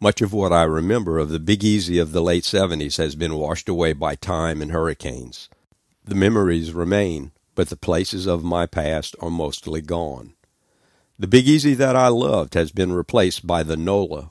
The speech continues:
of today. And this is the joy and challenge of travel. Travel and travel memories are individual and specific for each person. I've always loved to travel, and maybe it all started with childhood trips to New Orleans.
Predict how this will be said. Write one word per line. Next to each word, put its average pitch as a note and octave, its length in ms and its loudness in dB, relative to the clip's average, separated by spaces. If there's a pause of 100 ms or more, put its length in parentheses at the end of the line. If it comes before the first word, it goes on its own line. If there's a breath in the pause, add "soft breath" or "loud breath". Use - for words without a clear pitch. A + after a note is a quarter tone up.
of D#2 160 -8
today. E2 480 -2 (840)
And G2+ 160 0
this A#2 200 2
is F2 180 -8
the F2+ 100 -4
joy F#2 600 -2 (160)
and E2 120 -6
challenge D#2+ 480 0
of E2+ 120 -8
travel. F2+ 500 -6 (540)
Travel C3+ 340 8
and B2+ 100 4
travel A#2 360 0
memories F#2+ 520 2
are F2 120 -2
individual G2 680 2
and D2+ 100 -6
specific - 680 -4
for F2 160 -6
each E2+ 260 -6
person. E2 440 -6 (920)
I've F2 200 0
always G#2+ 440 4
loved A2 280 4
to G#2+ 80 -6
travel, G2 560 -4 (160)
and F2+ 140 -2
maybe F#2+ 340 4
it F2+ 80 2
all F2 180 0
started F#2+ 440 -2
with E2 180 -8
childhood F2 540 -2
trips - 340 -4
to F#2 100 -10
New E2+ 200 -4
Orleans. E2 600 -6